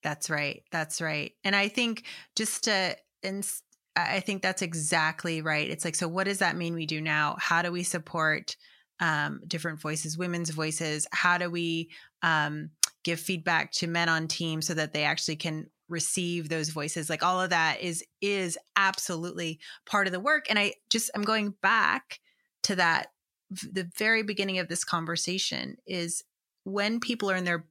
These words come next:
stress behavior, when they pull back, right? When they pull back into their stress behavior, I think that these, s-, these biases are more likely to come out,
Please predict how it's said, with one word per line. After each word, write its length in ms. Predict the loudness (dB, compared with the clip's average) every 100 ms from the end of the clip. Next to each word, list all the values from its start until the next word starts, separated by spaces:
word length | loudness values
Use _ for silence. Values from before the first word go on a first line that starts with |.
| -4
stress 360 | 0 2 0
behavior, 580 | -2 -4 -2 -2 -2 -4
when 380 | -4 -2 0 0
they 160 | 0 -2
pull 320 | -2 -4 -2
back, 640 | 0 2 0 -4 -10 -16 _ _ _ -8
right? 300 | -4 -4 -6 _ _ _ -6
When 160 | -2
they 140 | 0 -2
pull 320 | -4 -4 2
back 220 | 2 2
into 140 | 0 0
their 140 | 0
stress 260 | 0 -2 -4
behavior, 480 | -6 -6 -4 -4
I 100 | -4
think 300 | -4 -4 -4
that 220 | -4 -6 -4
these, 380 | -2 -2 -4 -8 -20 -20 -20 -20 _ -8
s-, 180 | -6 -6 _ _ _ -4
these 300 | -2 -2 -4 _ _ -8
biases 840 | 2 4 4 2 0 -2 -2 -2 -2
are 160 | -2 -2
more 260 | -2 -2
likely 380 | 0 -2 -2 -6
to 100 | -6
come 200 | -6 -4
out, 220 | -4 -4